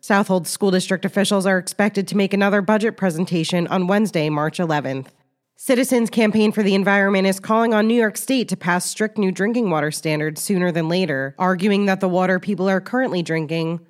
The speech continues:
will be considered unsafe once a new set of standards takes effect.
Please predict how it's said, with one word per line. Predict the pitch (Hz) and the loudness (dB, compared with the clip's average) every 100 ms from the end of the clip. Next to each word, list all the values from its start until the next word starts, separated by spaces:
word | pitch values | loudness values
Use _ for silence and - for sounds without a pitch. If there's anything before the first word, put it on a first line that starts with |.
| _ | _
will | 208 | -4
be | 226 | -2
considered | 240 226 247 240 254 | -2 -2 -2 -2 0
unsafe | 226 233 - 240 135 - _ _ | 0 -2 0 -2 -2 -8 _ _
once | 190 190 | -4 0
a | |
new | 208 220 | 0 0
set | 220 180 | 0 -2
of | 165 | -2
standards | - 202 175 147 151 | -2 -2 0 -4 -6
takes | 165 143 - | -6 -6 -8
effect. | 147 175 147 - | -4 -4 -4 -10